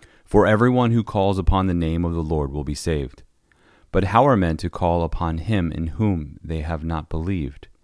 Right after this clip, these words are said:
And how are they to believe in him of whom they have never heard?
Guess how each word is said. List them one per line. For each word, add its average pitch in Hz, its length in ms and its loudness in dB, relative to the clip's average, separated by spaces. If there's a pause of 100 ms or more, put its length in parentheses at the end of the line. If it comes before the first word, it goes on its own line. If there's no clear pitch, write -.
(340)
And 87 220 -2
how 92 300 2
are 92 180 0
they 87 160 0
to - 180 -6
believe 90 600 0
in 87 160 -4
him 95 360 -2 (380)
of 95 220 -2
whom 78 340 -2 (160)
they 71 280 -8
have 73 260 -6
never 71 300 -4
heard? 78 400 0